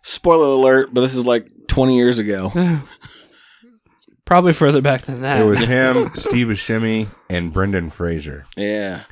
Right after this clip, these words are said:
Speaker 3: The
Speaker 2: Brendan,
Speaker 3: first
Speaker 2: yeah, Brendan Fraser was at least twenty-five years ago. <laughs>
Speaker 3: It was the first of his big movies after he left S N L.
Speaker 2: Yeah.
Speaker 3: But, and, but before the formation of Happy Madison Productions.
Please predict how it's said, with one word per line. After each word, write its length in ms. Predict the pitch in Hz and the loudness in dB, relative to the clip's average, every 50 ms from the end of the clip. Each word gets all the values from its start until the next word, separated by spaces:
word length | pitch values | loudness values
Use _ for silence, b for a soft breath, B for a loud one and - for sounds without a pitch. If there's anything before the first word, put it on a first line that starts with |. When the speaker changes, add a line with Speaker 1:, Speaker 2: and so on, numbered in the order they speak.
| _ _ _ | _ _ _
Speaker 3:
The 60 | - | -4
Speaker 2:
Brendan, 240 | 123 127 135 160 151 | -2 0 0 0 2
Speaker 3:
first 200 | 156 - 165 135 | 2 4 4 4
Speaker 2:
yeah, 60 | 139 143 | 2 2
Brendan 260 | 170 185 180 180 185 | 2 2 2 2 0
Fraser 400 | 147 - 170 170 160 143 135 139 | 0 2 2 2 2 2 2 0
was 100 | 143 143 135 | 0 0 -2
at 80 | 131 | 0
least 260 | 135 143 139 131 - | 0 0 0 0 -2
twenty-five 480 | - 135 123 117 117 135 139 131 151 151 | -2 -2 -2 -2 -2 -2 -2 -2 0 -2
years 220 | 165 135 156 170 | -2 -2 0 0
ago. 360 | 156 147 208 - 220 - - - | 0 0 2 2 2 0 2 -2
<laughs> 300 | - - 87 - - - | -2 -4 -4 -6 -8 -6
Speaker 3:
It 60 | 101 107 | -4 -2
was 140 | 110 98 | -2 -2
the 80 | 104 107 | -2 -2
first 380 | 165 147 123 131 131 - - 120 | -2 0 2 2 0 0 -2 -6
of 100 | 110 107 | -6 -4
his 160 | 120 98 87 | -6 -6 -4
big 240 | - 110 113 110 104 | -2 -2 -2 -2 -2
movies 480 | 104 104 101 98 101 101 101 98 - 101 | -4 -4 -2 -2 -2 -2 -2 -4 -6 -8
after 360 | 92 95 95 - - 95 87 | -6 -6 -8 -6 -6 -8 -6
he 100 | 87 85 | -4 -4
left 360 | 82 87 87 87 85 - - - | -4 -4 -4 -6 -8 -10 -16 -14
S 240 | - 80 78 - - | -12 -12 -12 -10 -10
N 120 | 85 78 | -10 -10
L. 280 | 76 71 67 62 64 - - - - | -10 -12 -14 -16 -18 -18 -20 -16 -8
Speaker 2:
Yeah. 300 | 107 117 107 117 120 - - _ _ | -4 -4 -4 -4 -6 -12 -16 _ _
Speaker 3:
But, 140 | 92 92 - - _ | -10 -10 -10 -10 _
and, 220 | 82 85 85 80 - | -12 -12 -12 -10 -10
but 180 | 90 87 76 | -10 -10 -8
before 720 | 82 78 - - 113 117 117 113 104 98 95 92 92 92 - _ _ _ _ _ _ _ _ _ _ _ _ | -10 -12 -10 -4 -2 0 0 2 0 0 0 -2 -4 -8 -12 _ _ _ _ _ _ _ _ _ _ _ _
the 100 | - 85 | -14 -14
formation 520 | 78 - 95 85 80 80 82 - - 90 80 | -10 -8 -6 -6 -4 -6 -6 -6 -8 -10 -10
of 120 | 78 - | -10 -12
Happy 300 | - - 80 - - 78 | -10 -10 -10 -10 -12 -14
Madison 500 | 71 78 80 82 80 78 - - 73 73 | -14 -14 -14 -14 -14 -14 -16 -16 -18 -16
Productions. 520 | - - 78 82 85 87 - - - - | -16 -16 -16 -16 -16 -18 -20 -20 -20 -20